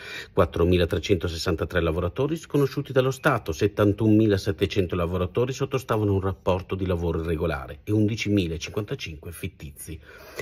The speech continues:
Mentre a Caivano hanno recuperato poche migliaia di euro, nei primi tre mesi lo Stato ha recuperato quarantanove milioni di euro solo in sanzioni,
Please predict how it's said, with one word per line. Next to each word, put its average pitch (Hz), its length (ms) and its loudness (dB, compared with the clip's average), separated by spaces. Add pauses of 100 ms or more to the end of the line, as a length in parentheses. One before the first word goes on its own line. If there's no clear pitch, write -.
(140)
Mentre 151 360 4
a 104 40 0
Caivano 87 500 2
hanno 80 160 4
recuperato 80 560 -4
poche 92 480 -2
migliaia 80 460 0
di 78 200 -2
euro, 87 380 -2 (200)
nei 110 140 4
primi 127 500 2
tre 101 180 4
mesi 123 340 2
lo 139 100 -2
Stato 120 340 -6
ha 110 40 -4
recuperato 107 600 0
quarantanove 120 680 4
milioni 107 380 4
di 87 200 0
euro 123 240 0
solo 101 260 0
in 101 60 4
sanzioni, 87 720 0